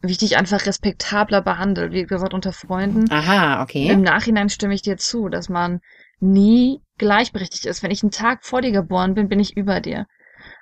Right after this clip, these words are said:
Speaker 1: Und, ähm, das ist so eine Tradition drinne, dass es unhöflich wäre, dagegen zu gehen. Also in der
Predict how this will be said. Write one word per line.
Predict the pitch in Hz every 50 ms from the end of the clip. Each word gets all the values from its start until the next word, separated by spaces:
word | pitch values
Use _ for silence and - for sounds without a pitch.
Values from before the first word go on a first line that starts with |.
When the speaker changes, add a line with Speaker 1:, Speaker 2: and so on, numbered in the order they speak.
| _ _ -
Speaker 1:
Und, | - 185 185 185 180 175 - - 175
ähm, | 180 180 175 175 175 175 175 175 170 160 - _ _ _ _ _ _ _ _
das | - 214 185 208
ist | 208 - -
so | - 214
eine | 254 254 254 240
Tradition | - - 226 220 202 - - - - 208 233 277 320 285
drinne, | 214 202 - 196 196 196 202 214 240 277 311 311 - - - - - - - _
dass | - 202 202 190
es | 214 196 - - - _ _ _
unhöflich | - 214 226 277 311 339 320 - 240 226 - -
wäre, | 190 202 208 220 220 254 247
dagegen | 214 214 202 190 - 190 240 349 403 302 -
zu | - - 180 165
gehen. | - - 156 - 76 165 180 208 -
Also | - 190 180 185 -
in | - 208 214 208
der | 214 202 196 190 185 175 -